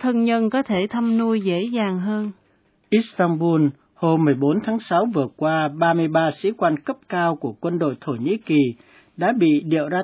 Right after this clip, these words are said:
Speaker 2: tòa về tội âm mưu tấn công các tín hữu Kitô và Do Thái tại nước này. Theo công tố viện, ba mươi ba sĩ quan nói trên cũng bị cáo về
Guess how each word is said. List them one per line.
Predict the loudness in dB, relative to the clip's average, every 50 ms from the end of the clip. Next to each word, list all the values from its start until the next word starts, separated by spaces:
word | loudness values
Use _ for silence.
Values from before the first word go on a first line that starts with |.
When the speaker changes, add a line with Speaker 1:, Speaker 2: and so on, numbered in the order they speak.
| -2 -2
Speaker 2:
tòa | 0 2 2 2 0
về | 0 -2 -6 -6 -4
tội | -4 -4 -4 -4 -6 _ _
âm | -4 -4 -2 -2 0
mưu | 2 2 2 2 0 -2
tấn | -2 -2 0 -2 -4 -4
công | -2 0 0 0 0 -2
các | -4 -4 -2
tín | -2 -2 0
hữu | 0 0 -2 -2
Kitô | -4 _ -2 0 0 0 0 0 0 0 0 -2
và | -4 -6 -6 -4
Do | -2 -2 -2
Thái | -2 -4 -2 -2 -2 -2 -2 0
tại | 0 0 0 0
nước | -2 -2 -2 0
này. | 0 0 0 -2 -4 -8 -14 _ _ _ _ _ _ _ _ _ _ _ _ _ -8 -4
Theo | -2 0 0 0 -2 -2
công | 0 2 2 2 0
tố | 0 -4 -2
viện, | 0 0 0 0 0 -4 -10 _ _ _ _ _ _
ba | -2 0 0 2
mươi | 2 0
ba | 0 0 0 0 0 -2
sĩ | -4 -6 -8 -6 0
quan | 0 2 2 4 4
nói | 2 2 2 0 -4 -4
trên | -2 -2 0 2 2 0 0 0
cũng | 0 0 0 0
bị | 0 0 -2 -4 -4
cáo | -2 -2 0 0 -2 -2
về | -2 -2